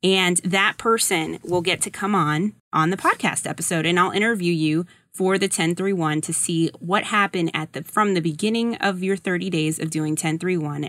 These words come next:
and what happened at the end of ten three one. All right. So make sure that you go to our Instagram page at Inst-, at Instagram, <laughs> at Empowerment and All That,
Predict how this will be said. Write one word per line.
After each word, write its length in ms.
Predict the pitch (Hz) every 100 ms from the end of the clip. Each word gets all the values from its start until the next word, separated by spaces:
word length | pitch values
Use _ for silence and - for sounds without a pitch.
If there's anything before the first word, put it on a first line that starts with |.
| -
and 300 | 165 165 170 - - -
what 140 | 202
happened 420 | 202 214 208 196 -
at 160 | 170
the 160 | 170 -
end 400 | 147 139 143 - _ _ -
of 160 | 151
ten 280 | 156 - 143
three 380 | 143 147 151 156 _ _
one. 380 | - 135 71 - _ _ _ _ _ _ _ _ _ - _ _
All 120 | 175 175
right. 340 | 165 254 - -
So 280 | - - 202
make 240 | 185 185 247
sure 240 | - 330
that 160 | 294 226
you 100 | 247
go 280 | 202 175
to 240 | 185 - 165
our 100 | 170
Instagram 460 | 202 - 226 226
page 320 | 240 233 226 -
at 220 | 202 - -
Inst-, 340 | 202 - - -
at 240 | 147 160
Instagram, 640 | - 151 - 143 151 147 160 226 - 440 - _ _ _
<laughs> 500 | _ - - - -
at 180 | 247 277
Empowerment 600 | 269 254 277 247 247 233
and 80 | 214
All 160 | 190 185
That, 340 | 175 175 156